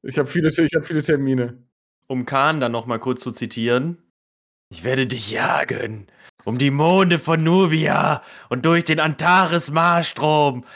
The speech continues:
Speaker 2: und durch die Flammen der ewigen Verdammnis."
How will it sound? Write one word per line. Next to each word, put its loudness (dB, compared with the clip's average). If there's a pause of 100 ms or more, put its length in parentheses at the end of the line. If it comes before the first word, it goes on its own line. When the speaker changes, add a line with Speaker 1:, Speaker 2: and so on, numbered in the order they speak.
(200)
Speaker 2:
und -6
durch 4
die 2
Flammen 2
der 4
ewigen 4
Verdammnis." 0